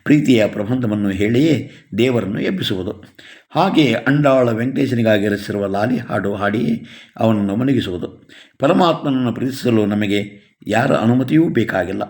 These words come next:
ಭೂದೇವಿ ಅಂಡಾಳ್ ರೂಪದಲ್ಲಿ ಪ್ರತಿದಿನ ದೇವಸ್ಥಾನದ ಮುಂದೆ ಕುಳಿತು ವೆಂಕಟೇಶನಿಗಾಗಿ ಪ್ರೀತಿಯಿಂದ ಹಾಡುಗಳನ್ನು ಹಾಡಿ ದೇವರನ್ನು ಖುಷಿಪಡಿಸುತ್ತಿದ್ದಳು.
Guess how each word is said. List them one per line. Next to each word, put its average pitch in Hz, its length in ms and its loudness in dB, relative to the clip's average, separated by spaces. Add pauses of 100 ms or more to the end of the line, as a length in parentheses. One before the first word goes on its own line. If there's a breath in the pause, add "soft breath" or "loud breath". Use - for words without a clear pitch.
(440 soft breath)
ಭೂದೇವಿ 127 560 4
ಅಂಡಾಳ್ 127 540 2
ರೂಪದಲ್ಲಿ 104 400 -4
ಪ್ರತಿದಿನ 110 460 -2
ದೇವಸ್ಥಾನದ 104 680 -4
ಮುಂದೆ 95 240 -4
ಕುಳಿತು 104 340 -4 (460 loud breath)
ವೆಂಕಟೇಶನಿಗಾಗಿ 120 680 2
ಪ್ರೀತಿಯಿಂದ 104 460 -2
ಹಾಡುಗಳನ್ನು 101 600 -2
ಹಾಡಿ 107 300 2 (440 loud breath)
ದೇವರನ್ನು 113 520 2
ಖುಷಿಪಡಿಸುತ್ತಿದ್ದಳು. - 920 -6